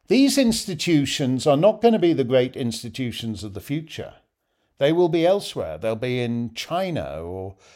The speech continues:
they'll be in India, or they'll be in Iran, or whoever the hell knows. Uh, but they will be in more serious societies than ours. These are great institutions that have chosen to destroy themselves.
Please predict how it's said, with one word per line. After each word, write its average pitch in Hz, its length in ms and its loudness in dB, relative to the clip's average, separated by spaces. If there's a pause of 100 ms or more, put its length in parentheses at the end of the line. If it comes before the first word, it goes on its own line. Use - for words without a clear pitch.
(300)
they'll 120 160 0
be 120 360 2
in 113 160 0
India, 127 680 -2
or 95 220 -6
they'll 110 200 -2
be 131 300 -4
in 120 100 -2
Iran, 123 720 -2
or 113 280 -2
whoever 151 340 2
the 135 140 2
hell 139 260 4
knows. 135 640 2 (500)
Uh, 123 140 4
but 139 160 0
they 170 160 6
will 170 220 4
be 170 360 2
in 156 280 -2
more 185 260 2
serious 190 580 2
societies 110 800 -8
than 135 140 -4
ours. 120 320 -2
These 180 280 -2
are 180 80 -2
great 175 320 2
institutions 123 840 -6
that 131 80 -6
have 113 100 -8
chosen 131 440 0
to 117 100 -8
destroy 143 460 -4
themselves. 107 440 -10